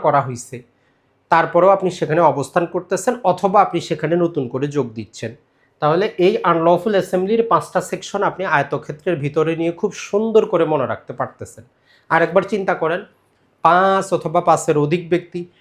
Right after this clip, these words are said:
পাঁচটা অভিন্ন উদ্দেশ্যে যদি একত্রিত হয়, তাহলে তারা আনলফুল অ্যাসেম্বলি করলো। আনলফুল অ্যাসেম্বলির প্রতিটা সদস্যকে আমরা অপরাধী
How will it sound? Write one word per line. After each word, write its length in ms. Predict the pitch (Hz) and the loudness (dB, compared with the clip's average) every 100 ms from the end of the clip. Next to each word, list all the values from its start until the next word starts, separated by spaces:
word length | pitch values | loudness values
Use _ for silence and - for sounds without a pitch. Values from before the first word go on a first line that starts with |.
| _ _ - | _ _ 0
পাঁচটা 340 | 151 - - 160 | 2 0 2 4
অভিন্ন 280 | 139 170 175 170 | 4 2 2 2
উদ্দেশ্যে 440 | 156 143 151 - 180 185 _ _ - | 0 -2 -4 -2 -6 -6 _ _ -14
যদি 540 | 139 165 147 127 160 208 214 - _ _ - | 0 2 2 0 -2 -4 -6 -14 _ _ 0
একত্রিত 600 | 170 220 214 - 160 143 120 | 0 2 0 -2 -6 -2 -2
হয়, 260 | 120 135 202 - _ _ - | 0 2 0 -2 _ _ -2
তাহলে 280 | 131 147 160 151 | 0 0 0 2
তারা 160 | 135 180 151 | 2 2 0
আনলফুল 460 | 131 123 123 - 156 | 0 -2 -2 -2 -2
অ্যাসেম্বলি 420 | - 143 131 190 196 | -2 -4 -2 -4 -4
করলো। 260 | 123 101 107 - _ _ - | -6 -6 -12 -16 _ _ -4
আনলফুল 520 | 151 160 170 175 208 196 | 0 4 4 4 2 0
অ্যাসেম্বলির 460 | 180 190 190 190 | 0 -4 -2 -2
প্রতিটা 320 | 170 156 160 185 - | -2 -4 -2 -4 -2
সদস্যকে 520 | 175 170 - 170 170 165 | -2 -2 -2 -4 2 2
আমরা 140 | 156 156 | 4 2
অপরাধী 340 | 151 151 160 | 2 0 0